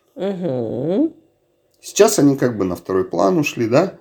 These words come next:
Speaker 2: А,
Speaker 1: Ну,
Speaker 2: ну,
Speaker 1: если не
Speaker 2: потому
Speaker 1: на
Speaker 2: что,
Speaker 1: десятый.
Speaker 2: ну, я думаю, на второй. Достаточно много религиозных людей, да,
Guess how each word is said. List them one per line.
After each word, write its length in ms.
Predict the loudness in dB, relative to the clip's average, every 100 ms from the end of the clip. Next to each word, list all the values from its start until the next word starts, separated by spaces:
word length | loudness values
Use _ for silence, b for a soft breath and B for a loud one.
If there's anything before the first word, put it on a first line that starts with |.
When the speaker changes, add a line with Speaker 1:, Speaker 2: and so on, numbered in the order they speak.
| b b b _
Speaker 2:
А, 100 | -2
Speaker 1:
Ну, 80 | 2
Speaker 2:
ну, 60 | 2
Speaker 1:
если 200 | 2 4
не 40 |
Speaker 2:
потому 100 | 4
Speaker 1:
на 40 | 2
Speaker 2:
что, 120 | -4
Speaker 1:
десятый. 360 | -6 -8 -8 -14
Speaker 2:
ну, 540 | -12 -10 -6 -2 4
я 120 | 4
думаю, 220 | 6 4
на 80 | 2
второй. 1200 | 0 2 2 4 2 0 -4 -6 -8 -8 -8 -8 -4
Достаточно 520 | -4 -2 -4 -2 4
много 400 | 4 4 0 -2
религиозных 760 | -2 -6 -2 -4 -4 -8 -10
людей, 380 | -8 0 2 2
да, 300 | 2 -2